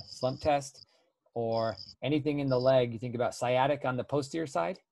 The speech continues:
People bend down, they feel a pull in their leg. People are like, "Oh yeah, my hamstring, it's my hamstring, I pulled my hamstring."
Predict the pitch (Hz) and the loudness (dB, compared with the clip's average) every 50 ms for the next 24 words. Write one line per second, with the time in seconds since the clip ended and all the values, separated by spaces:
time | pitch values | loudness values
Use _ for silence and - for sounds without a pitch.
0 | _ _ _ _ _ _ _ _ - 156 143 151 131 123 139 135 131 127 127 131 | _ _ _ _ _ _ _ _ -4 -2 2 2 4 4 4 2 4 4 2 4
1 | 135 139 139 131 - - 135 123 - - - 147 143 139 131 123 127 127 127 127 | 2 2 0 -2 -2 0 -2 -2 0 0 0 0 2 2 2 4 6 4 4 4
2 | 127 - 127 123 120 113 107 - 127 139 139 135 131 127 123 117 101 113 127 131 | 2 -2 -4 -4 -4 -2 -2 0 2 4 4 6 6 4 2 0 -2 -4 -2 -2
3 | 131 131 - 113 107 101 92 - 120 113 117 131 127 123 - - 110 104 - - | -2 -2 -4 -6 -8 -8 -8 -8 -6 -4 -2 -2 -2 -4 -4 -8 -8 -8 -4 -4
4 | 135 120 123 113 120 123 120 104 - - 98 92 | -4 -2 -2 -4 -4 -4 -6 -6 -8 -12 -14 -14